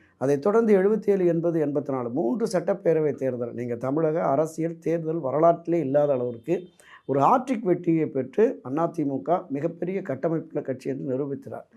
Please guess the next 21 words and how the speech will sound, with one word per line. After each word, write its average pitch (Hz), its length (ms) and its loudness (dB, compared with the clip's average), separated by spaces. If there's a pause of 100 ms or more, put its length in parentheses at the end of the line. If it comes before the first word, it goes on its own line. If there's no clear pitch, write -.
(340)
அவருடைய 147 360 4
மறைவுக்கு 226 340 6
பிறகு 190 220 2
செல்வி 156 260 2
ஜெயலலிதா 202 360 2
அவர்களும் 160 460 0
ஒரு 170 140 -2
இருபத்தெட்டு, 165 420 -4
முப்பது 135 240 -4
ஆண்டுகள் 170 340 -4
இந்த 135 140 -4
கட்சியை 160 460 -6 (580)
ஒரு, 127 340 -2
ஒரு 151 180 0
சரியான 214 440 4
கட்டமைப்போடு, 165 680 0
தொண்டர்கள் 160 420 0
பலத்தோடு 135 440 -2
தான் 156 160 -6
கொண்டு 131 200 -4
போனாங்க. 113 380 -10